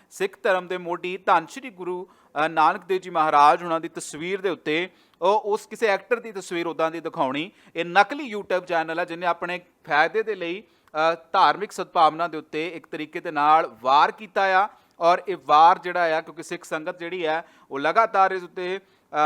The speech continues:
ਆਪਣਾ ਪ੍ਰਤੀਕਰਮ ਦੇ ਰਹੀ ਹੈ। ਅ, ਪ੍ਰਿਤਪਾਲ ਵਾਲੀਆਵਾਲ ਜਿਹੜੇ ਕਿ ਇੱਕ ਬੀਜੇਪੀ ਨੇਤਾ ਆ, ਉਹਨਾਂ ਨੇ ਵੀ ਕਿਹਾ ਆ ਕਿ ਇਹ ਇੱਕ ਤਰੀਕੇ ਦੇ ਨਾਲ ਸਾਡੇ ਤੇ ਉੱਤੇ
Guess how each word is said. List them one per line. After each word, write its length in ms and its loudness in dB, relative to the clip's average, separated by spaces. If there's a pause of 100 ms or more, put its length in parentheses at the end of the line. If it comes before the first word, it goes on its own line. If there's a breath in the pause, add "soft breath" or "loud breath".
(140)
ਆਪਣਾ 300 -4
ਪ੍ਰਤੀਕਰਮ 540 -6
ਦੇ 160 -8
ਰਹੀ 200 -6
ਹੈ। 200 0 (380 soft breath)
ਅ, 20 -2
ਪ੍ਰਿਤਪਾਲ 540 2
ਵਾਲੀਆਵਾਲ 480 0
ਜਿਹੜੇ 240 -8
ਕਿ 280 -6
ਇੱਕ 280 -8
ਬੀਜੇਪੀ 440 -8
ਨੇਤਾ 280 -4
ਆ, 160 2
ਉਹਨਾਂ 360 0
ਨੇ 100 -8
ਵੀ 100 -12
ਕਿਹਾ 260 -2
ਆ 240 0 (280 soft breath)
ਕਿ 280 -10
ਇਹ 120 6
ਇੱਕ 160 -4
ਤਰੀਕੇ 340 -8
ਦੇ 100 -6
ਨਾਲ 240 2
ਸਾਡੇ 440 -8
ਤੇ 120 -12
ਉੱਤੇ 360 -8